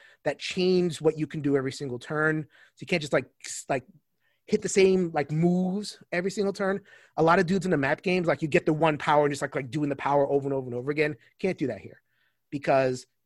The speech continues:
y-, once you use that power, you discard and you get a whole brand new power, and you have to, like, rejigger your mind around the new power that you got. Excellent. Um, probably staying around for me. I still have to, it's, like, kinda on the fence on, on that one.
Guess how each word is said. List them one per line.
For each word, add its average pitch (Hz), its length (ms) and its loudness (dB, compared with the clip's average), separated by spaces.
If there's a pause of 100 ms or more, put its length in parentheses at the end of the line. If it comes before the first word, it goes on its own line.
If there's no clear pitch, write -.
(300)
y-, 165 220 -6
once 165 280 0
you 180 60 -2
use 175 140 0
that 160 160 2
power, 160 220 4
you 131 80 0
discard 139 360 2
and 127 80 -2
you 131 40 -4
get 127 100 -2
a 120 40 -4
whole 151 200 2
brand 127 200 -2
new 117 60 -8
power, 147 200 -2
and 127 80 -2
you 131 40 -4
have 120 60 -8
to, 139 60 -10
like, 117 180 -6 (260)
rejigger 156 760 2
your 135 120 2
mind 131 580 -4 (360)
around 139 380 2
the 131 80 -4
new 135 100 -4
power 120 260 -6
that 98 120 -14
you 113 60 -14
got. - 260 -18 (560)
Excellent. 127 420 -2 (480)
Um, 127 540 0 (800)
probably 220 320 0
staying 220 260 4
around 196 240 4
for - 100 -10
me. 202 80 0
I 160 40 -2
still 151 160 -4
have 135 140 -2
to, 143 140 -4
it's, 139 180 -6
like, 160 120 -2
kinda 160 160 -4
on 135 220 -4
the 135 60 -8
fence 156 260 -6
on, 160 120 -4
on 151 160 -4
that 160 160 -2
one. 151 300 0